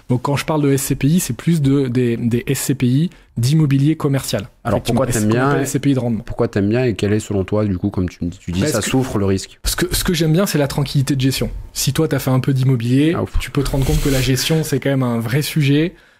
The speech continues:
Speaker 1: Euh, pour ceux qui ont pas envie de faire
Speaker 2: Des
Speaker 1: de
Speaker 2: revenus
Speaker 1: travaux.
Speaker 2: passifs, y a rien de passif. Non, si, mais il y a,
Speaker 1: Non,
Speaker 2: il y a
Speaker 1: mais
Speaker 2: toujours
Speaker 1: c'est
Speaker 2: une
Speaker 1: un vrai,
Speaker 2: petite
Speaker 1: c'est un,
Speaker 2: merde.
Speaker 1: c'est un vrai sujet, notamment quand on parle de cash flow positif en
Speaker 2: Oui.
Speaker 1: immobilier, et cetera. Euh, tout dépend comment tu valorises ton
Speaker 2: Ouais,
Speaker 1: temps.
Speaker 2: bien sûr.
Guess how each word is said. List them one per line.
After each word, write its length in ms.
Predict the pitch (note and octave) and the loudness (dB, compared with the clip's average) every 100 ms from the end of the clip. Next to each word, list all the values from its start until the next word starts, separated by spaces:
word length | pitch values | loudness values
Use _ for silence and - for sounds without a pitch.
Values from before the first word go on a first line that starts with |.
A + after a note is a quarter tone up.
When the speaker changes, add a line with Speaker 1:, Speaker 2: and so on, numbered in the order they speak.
| - | -6
Speaker 1:
Euh, 120 | B2 A#2+ | -2 -2
pour 160 | - | -4
ceux 100 | - | -4
qui 120 | C3+ | -2
ont 100 | C3 | 0
pas 100 | B2 | 0
envie 180 | C#3 C3+ | 0 0
de 40 | C3+ | 0
faire 120 | B2+ | 0
Speaker 2:
Des 100 | A#2+ | 2
Speaker 1:
de 40 | |
Speaker 2:
revenus 300 | A#2+ C3 C#3+ | 2 2 2
Speaker 1:
travaux. 80 | D3 | 2
Speaker 2:
passifs, 300 | A#2 C#3+ C#3 | 0 0 0
y 40 | G2 | 0
a 40 | |
rien 100 | G#2 | 0
de 60 | A#2 | 0
passif. 480 | A2 G#2 F#2+ - - | 0 0 0 -6 -4
Non, 220 | G#2+ A2+ | 0 2
si, 440 | A2 - A#2 F#2+ E2+ | 2 2 2 2 -2
mais 240 | F2 F2+ F2+ | -2 2 4
il 60 | |
y 40 | F#2 | 2
a, 20 | |
Speaker 1:
Non, 80 | G3+ | 2
Speaker 2:
il 20 | |
y 20 | |
a 20 | |
Speaker 1:
mais 60 | A3 | 2
Speaker 2:
toujours 160 | G#2+ A2+ | 2 2
Speaker 1:
c'est 20 | |
Speaker 2:
une 0 | |
Speaker 1:
un 0 | |
vrai, 80 | F#3 | 0
Speaker 2:
petite 140 | B2+ | 0
Speaker 1:
c'est 120 | C#3 | 0
un, 60 | A2+ | 0
Speaker 2:
merde. 100 | G2+ | 0
Speaker 1:
c'est 120 | - | 2
un 60 | D#3+ | 2
vrai 120 | E3 | 2
sujet, 280 | - G#3+ A#3 | 2 2 4
notamment 380 | D#3+ E3+ F3+ | 2 2 0
quand 180 | F3+ D#3 | 0 0
on 60 | D3 | 0
parle 200 | E3+ D#3+ | 0 0
de 80 | C#3 | 0
cash 200 | D3+ - | -2 -4
flow 160 | - | -2
positif 560 | C#3+ C#3 C3+ - D3+ D3 | 0 0 0 -2 -4 0
en 60 | |
Speaker 2:
Oui. 100 | C3+ | 0
Speaker 1:
immobilier, 380 | C3 C3 C3+ C#3 | 2 2 2 2
et 80 | C#3 | 2
cetera. 480 | - A2 C#3 F#3+ G3 | -2 -2 0 0 -2
Euh, 80 | C#3 - | -8 -4
tout 140 | E3+ | 0
dépend 260 | D3 D3+ E3 | 2 0 -2
comment 260 | D#3 D3 | -2 -2
tu 120 | C#3 | -2
valorises 300 | C3+ C3 C3 | 0 2 2
ton 100 | - | 0
Speaker 2:
Ouais, 60 | G2 | 0
Speaker 1:
temps. 80 | F#2 | 0
Speaker 2:
bien 120 | F#2+ | -2
sûr. 300 | - G2+ G2 | -4 -10 -12